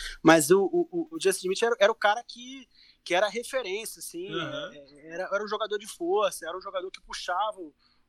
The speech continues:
Speaker 1: o time
Speaker 2: E ele não era
Speaker 1: e
Speaker 2: tão grande pra ser tão forte, né? Isso que me impressiona, assim, porque
Speaker 1: É, ele, não, ele,
Speaker 2: era
Speaker 1: ele era muito,
Speaker 2: essa, de
Speaker 1: ele
Speaker 2: repente,
Speaker 1: era
Speaker 2: você
Speaker 1: muito
Speaker 2: olhava pra
Speaker 1: dominante,
Speaker 2: ele,
Speaker 1: né?
Speaker 2: não dava tudo que ele era, né?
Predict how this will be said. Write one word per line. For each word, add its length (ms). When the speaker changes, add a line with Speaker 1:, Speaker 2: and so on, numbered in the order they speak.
Speaker 1:
o 80
time 360
Speaker 2:
E 160
ele 100
não 140
era 240
Speaker 1:
e 40
Speaker 2:
tão 280
grande 440
pra 140
ser 240
tão 180
forte, 600
né? 240
Isso 240
que 160
me 100
impressiona, 640
assim, 300
porque 280
Speaker 1:
É, 280
ele, 100
não, 80
ele, 160
Speaker 2:
era 160
Speaker 1:
ele 120
era 140
muito, 360
Speaker 2:
essa, 180
de 180
Speaker 1:
ele 100
Speaker 2:
repente, 160
Speaker 1:
era 40
Speaker 2:
você 60
Speaker 1:
muito 20
Speaker 2:
olhava 220
pra 80
Speaker 1:
dominante, 240
Speaker 2:
ele, 120
Speaker 1:
né? 60
Speaker 2:
não 80
dava 400
tudo 340
que 120
ele 180
era, 320
né? 180